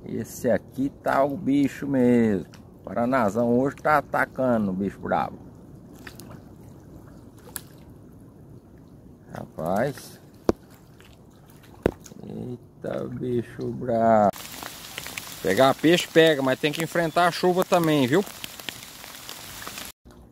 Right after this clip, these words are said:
Já quebrou a vara, já remendei, já quebrou, já remendei de novo. Aí, ó. Aí, pessoal, aí, ó. Não é mentira de pescador, não, ó.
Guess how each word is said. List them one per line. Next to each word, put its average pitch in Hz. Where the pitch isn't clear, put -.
Já -
quebrou 117
a 110
vara, 120
já 117
remendei, 117
já 117
quebrou, 117
já 110
remendei 117
de 95
novo. 123
Aí, 90
ó. 65
Aí, 160
pessoal, 123
aí, 139
ó. 95
Não 85
é 110
mentira 139
de 135
pescador, 143
não, 117
ó. 113